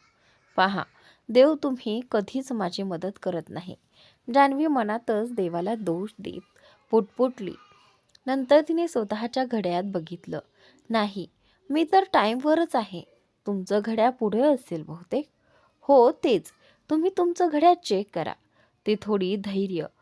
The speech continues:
गोळा करून म्हणाली. "अच्छा, असं आहे तर," असं म्हणत राजवीरने तिला हलकेच मागे ढकललं.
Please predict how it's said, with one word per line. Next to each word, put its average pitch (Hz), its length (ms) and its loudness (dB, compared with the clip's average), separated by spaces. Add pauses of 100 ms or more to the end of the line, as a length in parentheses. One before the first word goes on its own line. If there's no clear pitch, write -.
(300)
गोळा 226 360 6
करून 233 280 0
म्हणाली. 175 380 -10 (180)
"अच्छा, 220 560 -4 (100)
असं 196 280 -4
आहे 285 240 -4 (100)
तर," 214 200 -4 (480)
असं - 220 -2
म्हणत 339 340 -2
राजवीरने 208 640 -4
तिला 233 180 -6
हलकेच 240 500 -2
मागे 185 300 -4
ढकललं. 180 460 -6